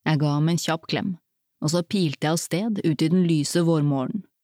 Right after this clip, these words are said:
Straks jeg skjøv opp ytterdøren, kastet Crunchy seg mot meg og ga meg en ekstatisk velkomst. Jeg satte meg på huk,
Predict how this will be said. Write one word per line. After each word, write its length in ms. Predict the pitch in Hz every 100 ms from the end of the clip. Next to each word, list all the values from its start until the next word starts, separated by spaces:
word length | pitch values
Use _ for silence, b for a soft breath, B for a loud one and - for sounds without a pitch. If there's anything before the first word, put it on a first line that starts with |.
| _ _ _ _ _ _ _ _ _ _ _ _ _ _ _ _ _ _ _ _ _ -
Straks 480 | - 151 147 -
jeg 100 | 170
skjøv 300 | 165 170 147 160
opp 120 | 170
ytterdøren, 460 | 160 120 143 202 220 B B B -
kastet 440 | 190 - 180 175
Crunchy 380 | - 151 156 165
seg 160 | 190 175
mot 220 | 151 -
meg 160 | 185 214
og 60 | 165
ga 80 | 156
meg 120 | 160
en 80 | 175
ekstatisk 680 | 175 - - 143 - 185 170
velkomst. 640 | 165 135 147 202 - - - _ _ _ _ -
Jeg 120 | 151
satte 240 | 160 143 139
meg 160 | 131
på 100 | 165
huk, 300 | 160 - -